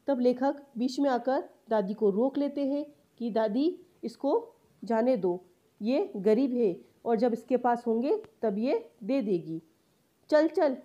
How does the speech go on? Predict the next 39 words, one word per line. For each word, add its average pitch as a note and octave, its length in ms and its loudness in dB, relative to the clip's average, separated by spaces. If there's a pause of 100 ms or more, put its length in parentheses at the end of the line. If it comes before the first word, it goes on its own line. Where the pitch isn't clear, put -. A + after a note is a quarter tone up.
(120)
चला B3+ 200 4
है C#4+ 160 2
समझाने।" G#3 580 0 (180)
तब A#3 120 0
दादी G#3+ 440 -2 (180)
लेखक G#3 300 0
को C#4 140 0
भी D#4+ 260 0 (180)
डांट F#3+ 300 0
देती E3+ 340 -6
है। D#3 180 -6 (840)
मैं C4+ 120 4
चुपके F4+ 360 2
से F4+ 140 0
आंगन B3 360 2
की B3+ 160 -4
ओर B3+ 160 4
चला G3+ 340 0
गया। E3 300 -2 (340)
कई D#4 180 6
दिन D4 280 2
बीत A3+ 220 -2
गए, E3+ 240 -2 (400)
मैं C#4 160 2
इस G#4 120 4
प्रसंग C#4 380 0
को C#4+ 320 -2
एकदम A#3+ 340 2
भूल A3+ 200 2
सा A3+ 200 -2
गया E3 300 -2 (1000)
और B3+ 200 -2
कई E4+ 160 6
दिन E4+ 200 4
बीत C#4+ 180 -2
जाने B3 280 2
के B3+ 140 -4
बाद A#3+ 300 0
लेखक A3+ 420 2